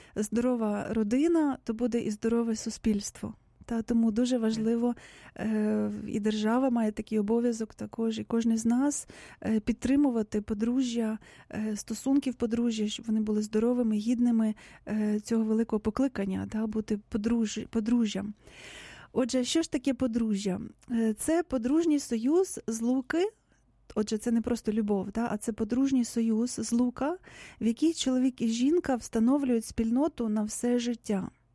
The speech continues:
І вона спрямована своїм природним характером для добра подружжя, для народження і виховання дітей.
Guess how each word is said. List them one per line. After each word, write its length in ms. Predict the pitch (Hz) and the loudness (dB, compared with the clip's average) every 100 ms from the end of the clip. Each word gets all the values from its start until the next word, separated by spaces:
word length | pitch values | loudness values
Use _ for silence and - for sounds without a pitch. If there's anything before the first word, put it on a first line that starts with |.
| _ _ _ _ _ _ _ - - - | _ _ _ _ _ _ _ -20 -14 -4
І 80 | |
вона 240 | 220 247 359 | 2 4 2
спрямована 720 | - 262 247 262 294 254 220 | -2 0 2 2 2 0 0
своїм 440 | 214 - 226 262 247 | -4 -4 0 0 0
природним 540 | 226 233 254 233 220 | 0 2 2 2 -2
характером 680 | - 214 262 - 285 262 240 - - - | -2 -2 -2 -2 0 0 -2 -6 -20 -18
для 440 | - 214 247 254 | -6 0 2 0
добра 600 | 226 202 226 240 220 196 - | 0 -2 0 0 0 -4 -6
подружжя, 680 | 220 202 208 196 196 240 302 370 _ _ _ _ _ - | -4 -2 -2 -2 -2 -2 -2 -6 _ _ _ _ _ -6
для 200 | 208 233 | -2 2
народження 580 | 226 233 262 254 240 226 | 2 2 2 2 2 0
і 100 | 220 | -2
виховання 540 | 220 - 214 233 233 | -2 -2 0 2 2
дітей. 540 | 220 226 - 196 214 | 0 -2 -4 -4 -6